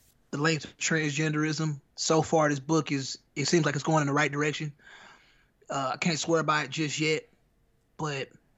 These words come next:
due to the fact that the L G B T community pretty much gets the gold pass to do whatever they want, and they're this oppressed community that, that goes un-, that can,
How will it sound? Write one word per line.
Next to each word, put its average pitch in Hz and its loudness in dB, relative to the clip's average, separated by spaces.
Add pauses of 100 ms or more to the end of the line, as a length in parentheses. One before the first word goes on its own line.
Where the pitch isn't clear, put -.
(220)
due 170 -4
to 151 -4
the 143 -4
fact 151 -2
that 139 -6 (1300)
the 147 -8
L 156 0
G 147 -4
B 156 -4
T 156 -6
community 139 -2 (600)
pretty 160 4
much 147 0
gets 147 -2
the 143 -8
gold 147 0
pass 143 0
to 139 -8
do 143 0
whatever 135 -2
they 127 -4
want, 147 2 (800)
and 131 -2
they're 139 0
this 135 0 (920)
oppressed - 2
community 151 2 (300)
that, 135 -2
that 139 -6
goes 143 0
un-, 143 -2 (140)
that 139 -2
can, 131 -4